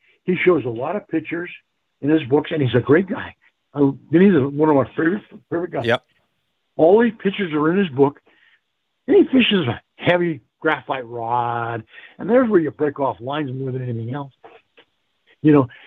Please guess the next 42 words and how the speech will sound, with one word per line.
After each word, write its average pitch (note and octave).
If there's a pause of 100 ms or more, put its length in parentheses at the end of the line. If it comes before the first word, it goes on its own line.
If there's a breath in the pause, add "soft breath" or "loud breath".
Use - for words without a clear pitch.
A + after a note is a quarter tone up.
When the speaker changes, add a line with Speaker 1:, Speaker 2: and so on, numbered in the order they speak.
(920 loud breath)
Speaker 1:
you E3
break F3
off A3
leaders D#3+ (500)
because E3
the C#3+
rods D#3+
will, C3 (240)
will C#3+
not F3
absorb D#3
the D#3
shock. - (960)
If D#3+
the D#3
fish G#3+ (120)
pulls E3+
down A3
on F#3
it G#3+
and F3+
the D3
rod C3+
bends, A#3 (500)
it's C#3
not G3+
gonna F#3
break. F3 (640)
Speaker 2:
Yeah. E2+ (460)
Speaker 1:
So -
you C#3+
hold E3+
it E3+
up F3+
in -
an E3
upward F3+ (140)
position D#3+
with C#3 (140)
high D3+
up D3 (100)
off C3+